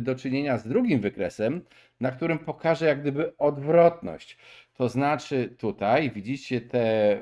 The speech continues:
upusty, to samo, co było poprzednio, i dokładnie tak samo przekazane na tych słupkach, z tym, że teraz one stanowią jak gdyby wartość dodatnią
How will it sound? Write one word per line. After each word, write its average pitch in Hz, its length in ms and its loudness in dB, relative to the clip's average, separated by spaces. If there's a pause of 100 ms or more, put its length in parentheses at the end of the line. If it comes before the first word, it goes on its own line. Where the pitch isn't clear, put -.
(120)
upusty, 135 680 -2
to 269 160 -8
samo, 120 340 2
co 113 140 -4
było 113 260 4
poprzednio, 104 720 -2 (340)
i 151 40 -4
dokładnie 156 440 -2
tak 123 180 -6
samo 123 200 0
przekazane 117 560 -2
na 113 180 0
tych 110 280 -10
słupkach, - 600 -4 (280)
z - 160 -20
tym, 214 200 2
że 190 140 -2
teraz 156 480 2
one 135 400 0 (100)
stanowią 127 520 -2
jak 104 140 -2
gdyby 127 360 0 (300)
wartość 127 720 2
dodatnią 110 840 -2